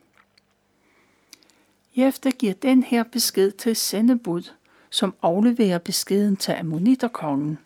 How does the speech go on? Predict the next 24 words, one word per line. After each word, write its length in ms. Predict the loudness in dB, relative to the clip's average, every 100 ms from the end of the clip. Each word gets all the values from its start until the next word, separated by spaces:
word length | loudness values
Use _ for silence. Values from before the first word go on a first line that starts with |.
| _ _ _ _ _ _ _ _ _ _
Men 460 | -10 -8 -6 -4 -4 _ _
beskeden 640 | -8 -4 -4 -6 -4 -2 -2
giver 240 | 0 0
ikke 560 | 0 -4 -4 0 0 0
indtryk, 640 | -2 -2 -2 -4 -4 -14 _ -20 -20 -20 _
eller 120 | -12
den 240 | -10 -10 -8
gør 140 | -8
ikke 280 | -8 0 2
indtryk 320 | 2 0 -10 _
på 140 | -6 -4
ammon-, 340 | -4 -2 -4 -8 _ -10
ammonitterne. 680 | -4 -2 -2 -4 -4 -4 -6 -12 _ _ _ _ _ _ _ -6 4
Og 100 | 6
man, 200 | 6 2 4
de 140 | 4
holder 260 | 4 0 -2
på 140 | -4
deres. 600 | -4 -4 -6 -6 -8 -10 -14 _ _ _ _ _ _ _ -20 _ -12
Og 140 | -6
så 200 | -2 -2 -2
er 80 | -6
der 100 | -6
krig. 400 | -10 -16 -16